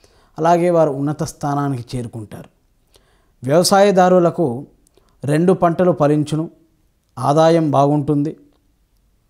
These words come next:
చేపలు, రొయ్యలు, చెరువులు వారి వారి యొక్క వ్యాపారాలన్నీ కూడా శుభంగా కొనసాగుతూ ఉంటాయి. పౌల్ట్రీ రంగంలో ఉన్న వారికి ఇది అనుకూలమైన కాలంగా చెప్పుకోవచ్చు.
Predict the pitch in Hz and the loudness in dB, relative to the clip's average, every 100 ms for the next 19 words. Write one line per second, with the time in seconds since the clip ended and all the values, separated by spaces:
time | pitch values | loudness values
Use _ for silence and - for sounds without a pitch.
0 | _ _ _ - - 165 170 190 190 156 | _ _ _ -10 0 2 2 2 2 2
1 | 156 170 175 170 156 156 160 147 139 143 | 2 2 0 -2 -2 -2 -2 -2 -2 -2
2 | 139 139 135 131 120 95 - _ _ _ | -2 -2 -4 -6 -10 -12 -20 _ _ _
3 | _ _ _ _ _ - 127 131 151 170 | _ _ _ _ _ -18 -6 -2 0 2
4 | 165 160 156 147 135 139 131 104 - _ | 4 2 0 -4 -4 -4 -6 -8 -16 _
5 | - 139 151 156 151 113 92 _ - 135 | -12 -6 -4 0 0 -2 -8 _ -10 -8
6 | 139 143 139 135 139 127 131 139 _ _ | -4 -2 -2 -4 -4 -4 -6 -8 _ _
7 | _ _ _ _ _ _ _ _ _ _ | _ _ _ _ _ _ _ _ _ _
8 | _ _ _ _ _ _ _ _ _ _ | _ _ _ _ _ _ _ _ _ _
9 | _ - 156 170 185 208 196 190 185 180 | _ -4 2 2 2 2 4 2 2 2
10 | 175 170 156 156 156 156 135 127 120 131 | 2 2 2 2 0 -4 -6 -6 -8 -4
11 | 160 160 156 143 139 131 131 131 123 123 | -2 -2 -4 -6 -6 -6 -6 -10 -10 -14
12 | - 139 139 135 - | -8 -6 -6 -8 -14